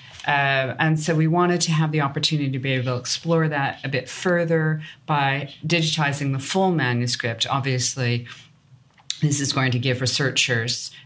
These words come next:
um, an opportunity to see whether, um, scribes collaborated in the same book. This is something that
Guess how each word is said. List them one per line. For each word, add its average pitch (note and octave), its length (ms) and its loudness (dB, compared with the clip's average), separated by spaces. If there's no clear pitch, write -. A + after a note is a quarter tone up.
um, B2 580 -2
an D3 100 0
opportunity B2 720 0
to B2 220 -2
see B2+ 760 0
whether, B2 420 -2
um, B2+ 360 0
scribes B2+ 760 0
collaborated B2+ 1120 0
in D#3+ 120 2
the C3+ 60 2
same B2+ 400 0
book. D3+ 460 0
This C#3 200 -2
is C3+ 100 -4
something C3 440 -4
that B2+ 400 -2